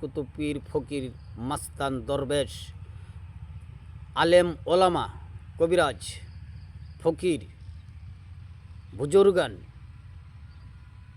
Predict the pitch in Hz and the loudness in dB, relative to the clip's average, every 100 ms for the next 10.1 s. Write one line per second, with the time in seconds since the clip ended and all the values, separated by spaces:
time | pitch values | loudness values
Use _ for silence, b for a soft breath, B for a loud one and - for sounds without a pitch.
0 | - - - - 107 151 165 165 156 - | -18 -18 -14 -6 2 6 8 8 6 -4
1 | - - - - - 165 165 151 160 147 | -16 -14 -14 -8 -2 2 4 6 4 2
2 | - 120 147 156 151 127 131 101 - - | -6 -2 -2 0 -2 -2 -2 -2 -10 -16
3 | - - - - - - 143 233 226 233 | -18 -18 -16 -16 -8 -4 2 2 2 0
4 | - 170 151 127 107 98 92 - - - | -2 0 0 -2 -6 -10 -12 -16 -16 -16
5 | - - - - - - - 139 185 214 | -16 -16 -16 -16 -16 -2 4 4 6 4
6 | 220 220 202 202 196 185 175 185 165 175 | 4 4 4 4 4 2 2 2 2 0
7 | 160 170 196 156 107 - - 160 170 156 | 2 4 2 0 -2 -6 -10 -4 0 0
8 | 135 131 98 - - - - - 120 147 | 0 -2 -4 -10 -16 -18 -16 -6 2 6
9 | 143 143 123 131 147 131 127 120 139 139 | 8 6 2 -6 -6 -6 -6 -4 -2 -4
10 | 123 | -6